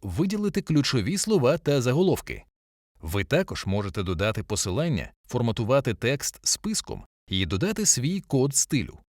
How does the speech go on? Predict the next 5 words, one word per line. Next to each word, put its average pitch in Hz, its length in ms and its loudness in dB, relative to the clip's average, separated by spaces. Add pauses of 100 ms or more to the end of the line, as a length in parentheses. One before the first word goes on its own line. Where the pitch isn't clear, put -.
(640)
Введіть 90 640 -4
текст 170 420 -2
для 110 320 0
кожної 104 500 0
відповіді. 87 520 -6